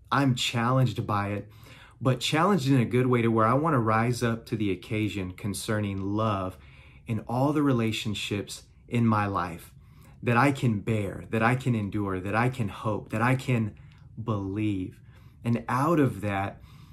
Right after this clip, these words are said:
God fosters a, a very loving nature,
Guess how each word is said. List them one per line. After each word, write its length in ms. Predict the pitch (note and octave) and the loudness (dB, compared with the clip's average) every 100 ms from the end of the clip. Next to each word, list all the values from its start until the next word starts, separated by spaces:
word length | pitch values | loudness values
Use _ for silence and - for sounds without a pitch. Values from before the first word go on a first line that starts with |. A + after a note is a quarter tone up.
| - - - B2+ | -20 -20 -12 0
God 320 | B2+ C3+ C3+ | 4 4 2
fosters 600 | - A#2+ A#2+ - A#2 A2 | -2 -2 -2 -2 -2 -2
a, 60 | |
a 140 | A2 G#2+ | -2 -4
very 380 | G2+ B2 C3 A#2+ | 0 2 2 2
loving 560 | A2+ A#2 A2 G#2 G2+ | 2 0 0 -2 -2
nature, 640 | G#2+ B2 C3 - F#2+ F#2 | 0 0 -2 -4 -4 -6